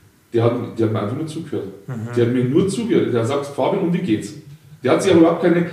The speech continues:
Speaker 1: im Geda-, im Vorfeld überhaupt keine Gedanken gemacht. Der hat immer gesagt, er lässt das alles auf sich zukommen, das Gespräch.
Speaker 2: Mhm.
Speaker 1: Er hat gesagt, „Wie geht's?“ Und habe ich so erzählt, was los ist. Und der hat mir zugehört, hat dann teilweise einfach gesagt, so, „Seh es doch vielleicht mal aus dieser und dieser Perspektive.“ Der hat mir dann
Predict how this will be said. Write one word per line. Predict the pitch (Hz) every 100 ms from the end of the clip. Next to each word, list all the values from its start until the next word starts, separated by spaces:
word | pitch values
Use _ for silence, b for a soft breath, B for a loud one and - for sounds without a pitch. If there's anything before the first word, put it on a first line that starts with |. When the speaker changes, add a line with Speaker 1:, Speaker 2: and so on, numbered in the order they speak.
| B
Speaker 1:
im | 135 135
Geda-, | 135 120
im | 131 131
Vorfeld | 170 180
überhaupt | 160 135
keine | 117
Gedanken | 117 214 190
gemacht. | 113 117
Der |
hat | 160
immer | 185
gesagt, | 196 202 131
er | 131
lässt | 156 -
das | -
alles | 127 160
auf | 165
sich | 175 175
zukommen, | 208 - 107
das | -
Gespräch. | - - 95 95
Speaker 2:
Mhm. | 131 117 117 117 - 117
Speaker 1:
Er | 127
hat |
gesagt, | 160 139
„Wie | 113
geht's?“ | 117 165 170
Und | 135
habe | 135
ich | -
so | 113
erzählt, | - 139 113
was | 110
los | 147 180
ist. | 202 - B B -
Und | 127
der | 131
hat | 127
mir | 113
zugehört, | - 131 143 147 190 -
hat | 131
dann | 135 120
teilweise | 127 135 127
einfach | 123 -
gesagt, | - 135 -
so, | 135 - B B B - _
„Seh | - - 131
es | 139
doch | 139
vielleicht | 131 120 117
mal | 107
aus | 101 -
dieser | 113 117 117
und | 104 110
dieser | 117 135
Perspektive.“ | 135 131 139 - 170 190
Der | 135
hat | 123
mir | 123
dann | 117